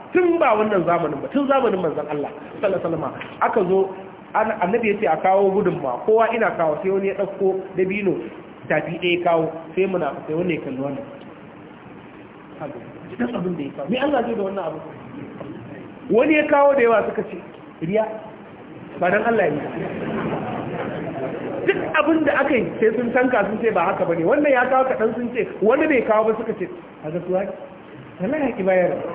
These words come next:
To ina da shi." To haka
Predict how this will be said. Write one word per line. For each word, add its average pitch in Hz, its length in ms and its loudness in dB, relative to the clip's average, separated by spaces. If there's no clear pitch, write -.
To 285 80 6
ina 311 240 6
da 190 120 2
shi." 196 200 -4
To 233 80 4
haka 294 220 4